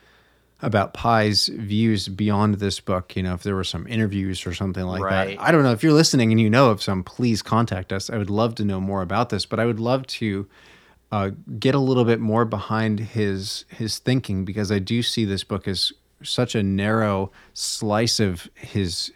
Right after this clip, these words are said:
Speaker 1: his interests or his, um,
Speaker 2: Narrow slice of pie.
Speaker 1: a narrow, <laughs> a narrow slice of pie.
Speaker 2: Sorry,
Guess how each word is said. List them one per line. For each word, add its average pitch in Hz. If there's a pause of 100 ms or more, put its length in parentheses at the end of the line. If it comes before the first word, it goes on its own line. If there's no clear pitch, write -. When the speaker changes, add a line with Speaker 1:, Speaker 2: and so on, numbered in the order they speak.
Speaker 1:
his -
interests 113
or 90
his, 90
um, 87
Speaker 2:
Narrow 95
slice -
of -
pie. - (180)
Speaker 1:
a 113
narrow, 107 (320)
<laughs> -
a 120 (120)
narrow 123
slice 123
of 110
pie. 120
Speaker 2:
Sorry, 87